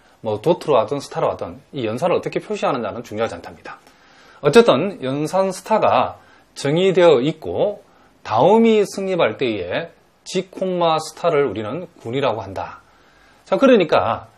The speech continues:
어, 연산 스타가 정의되어 있는 이 집합지가 이 연산 스타에 대해서 일 번, 이 번,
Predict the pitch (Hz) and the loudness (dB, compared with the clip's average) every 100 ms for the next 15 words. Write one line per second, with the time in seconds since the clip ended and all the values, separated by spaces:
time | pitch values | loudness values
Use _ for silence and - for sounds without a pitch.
0 | _ _ - _ 120 139 143 175 196 190 | _ _ -20 _ -8 -2 0 0 0 2
1 | 240 240 233 - 233 233 220 208 160 175 | 2 2 -2 -4 0 6 6 4 -2 -2
2 | 190 190 175 175 180 175 196 - 190 190 | 2 2 0 -4 -6 -6 -8 -6 -8 -6
3 | - 196 98 101 98 92 _ 185 185 135 | -4 -2 0 -2 -2 -8 _ -2 0 2
4 | 131 147 185 190 - - 202 170 104 117 | 0 0 -2 -2 -8 -2 2 2 2 -2
5 | 110 87 117 113 - _ _ _ - 160 | -2 -4 -4 -6 -16 _ _ _ 0 4
6 | 185 190 208 214 214 196 - 139 151 151 | 6 6 6 6 4 0 -4 -2 0 2
7 | 160 170 | 0 -2